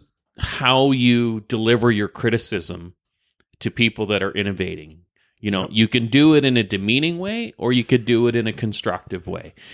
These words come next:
Speaker 1: And I think any inventor, uh, out there wants constructive criticism because they wanna make their product better. And I think it's important to let go of anything petty in terms of criticisms that we have about,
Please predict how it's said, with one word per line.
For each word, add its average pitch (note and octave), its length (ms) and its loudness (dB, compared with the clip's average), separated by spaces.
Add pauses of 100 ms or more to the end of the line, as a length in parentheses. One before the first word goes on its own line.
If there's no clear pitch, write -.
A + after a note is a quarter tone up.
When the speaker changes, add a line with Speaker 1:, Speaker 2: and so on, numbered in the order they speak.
(160)
Speaker 1:
And A2 320 0
I A#2 180 2
think A#2+ 360 -2
any C#3+ 340 2
inventor, A2+ 960 -2
uh, F#2 260 -6
out A#2+ 260 2
there B2 360 4 (100)
wants G#2 420 -4
constructive A2 640 -2
criticism B2 560 -2
because G#2+ 180 -6
they F#2+ 60 -2
wanna G2+ 280 0
make G2 360 0
their G#2 160 2
product F#2 460 -2
better. G#2 340 -2 (400)
And A2 160 2
I - 40 6
think B2+ 140 4
it's A#2+ 140 0
important G#2+ 600 -2
to F#2+ 320 0 (120)
let G#2+ 320 0
go G#2+ 300 4
of G2 100 2
anything G2 600 -2 (140)
petty A2 460 0
in A2+ 80 -2
terms G#2 280 -4
of G2 60 -6
criticisms A2+ 680 -2
that A2 100 -2
we G#2+ 140 -2
have A2+ 220 -4
about, G#2 300 0